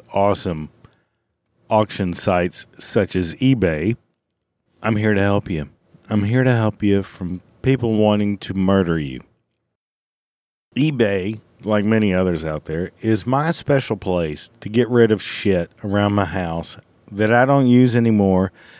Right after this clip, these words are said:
And lately, I've been getting rid of a lot of crap so I can hopefully fund this podcast one more year after December.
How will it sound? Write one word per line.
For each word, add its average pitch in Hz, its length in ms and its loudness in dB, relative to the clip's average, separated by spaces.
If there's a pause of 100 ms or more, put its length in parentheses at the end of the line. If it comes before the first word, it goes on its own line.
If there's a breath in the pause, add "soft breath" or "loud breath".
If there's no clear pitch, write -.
(200 loud breath)
And 120 180 2
lately, 143 400 2
I've 117 200 -2
been 117 180 0
getting 110 300 0
rid 110 280 4
of 95 140 0
a 90 180 -4
lot 98 480 2
of 104 100 -2
crap 90 440 -4
so - 160 -4
I 92 80 0
can 92 140 -8
hopefully 127 480 -2
fund 123 360 0
this 101 140 -4
podcast 90 840 -4 (420)
one 104 320 4
more 127 220 4
year 87 400 0
after 87 340 -8
December. 82 540 -10